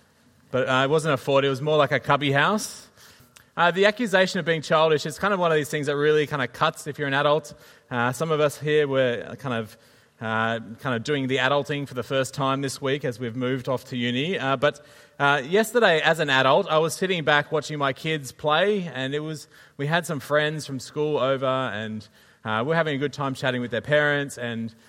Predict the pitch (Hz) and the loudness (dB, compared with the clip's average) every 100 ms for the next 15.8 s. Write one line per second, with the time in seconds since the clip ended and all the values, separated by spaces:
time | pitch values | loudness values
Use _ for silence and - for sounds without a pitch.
0 | - - 107 107 113 120 - 190 180 139 | -20 -8 -2 0 0 -4 0 0 0 0
1 | 151 127 123 113 117 139 135 156 139 147 | 2 2 0 -6 -4 -2 -2 -2 -6 -4
2 | 120 113 139 139 135 120 143 135 127 131 | -4 -2 -2 0 0 0 -2 -2 -2 -2
3 | 123 120 151 135 147 147 180 226 233 160 | -2 -4 -4 -6 -4 -2 0 2 2 2
4 | 143 127 143 160 143 156 107 - 131 131 | 2 2 0 -4 -4 -4 -6 -2 -2 -2
5 | 127 120 110 120 117 113 113 110 120 120 | -8 -10 -8 -4 -4 -4 -4 -4 -4 -6
6 | - 170 160 214 208 160 160 151 156 151 | -4 -6 -2 2 2 2 0 0 -2 -2
7 | 135 185 190 190 - 151 170 131 - 135 | 2 0 0 -4 -2 -2 -2 -8 -2 -2
8 | 123 123 127 120 147 127 123 - - _ | 0 -4 -8 -6 -4 -4 -6 -18 -20 _
9 | 151 - 208 175 175 170 185 208 208 147 | -8 0 -2 0 -4 -2 -4 0 -2 0
10 | 175 160 147 156 147 135 - - - 139 | 0 0 -2 -2 0 -2 -4 -18 -4 0
11 | 143 156 165 165 147 - - _ 131 127 | 2 0 -2 -6 -10 -18 -20 _ -2 0
12 | 131 143 135 160 175 180 170 160 147 156 | 2 0 2 2 2 0 -2 0 2 0
13 | 143 131 151 160 160 - - 135 123 147 | -2 0 2 2 0 -6 -10 -6 0 2
14 | 156 160 156 131 156 156 170 151 135 143 | 2 -2 -4 -4 -2 0 -2 -2 -4 -4
15 | 139 - 160 151 143 147 135 | -6 -4 -2 0 0 -2 -4